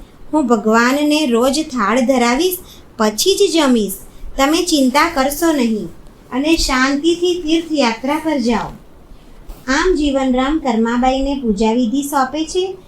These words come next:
અને પોતે તીર્થધામની યાત્રા પર ચાલ્યા જાય છે.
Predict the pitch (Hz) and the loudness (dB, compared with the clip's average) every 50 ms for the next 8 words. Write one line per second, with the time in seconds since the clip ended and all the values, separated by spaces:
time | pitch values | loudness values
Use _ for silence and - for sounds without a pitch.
0 | - - - - - 262 294 339 359 349 277 269 254 254 - - - 320 311 269 | -16 -16 -14 -8 -6 -4 -4 -4 -4 -4 0 0 0 0 0 -2 -2 -2 0 0
1 | 208 - - - - - - 285 320 339 349 359 359 262 240 262 240 226 233 240 | -2 -4 -8 -16 -20 -14 -10 -8 -6 -6 -6 -4 -4 -2 0 0 2 2 2 0
2 | 262 320 339 320 262 214 202 - 214 226 240 247 320 349 381 381 - 392 392 381 | 0 0 -2 -2 -2 -2 -2 -2 -2 -2 -2 -2 -4 -8 -6 -2 0 2 2 2
3 | 381 370 359 320 302 277 254 254 254 254 - 269 254 247 247 | 2 0 0 0 0 0 0 0 0 -2 0 0 0 0 0